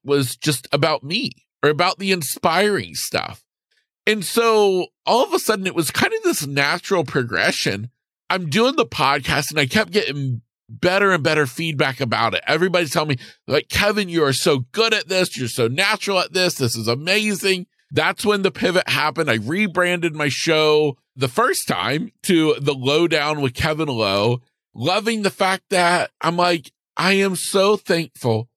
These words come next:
that the only vacation I have to book from here on out is for myself."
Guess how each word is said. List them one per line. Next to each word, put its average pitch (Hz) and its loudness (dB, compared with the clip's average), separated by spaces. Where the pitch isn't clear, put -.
that 175 -2
the 185 -2
only 214 2
vacation 175 0
I 131 2
have 160 -2
to 160 2
book 135 0
from 143 -4
here 147 -2
on 143 2
out 143 -2
is 131 -2
for 143 -4
myself." 127 0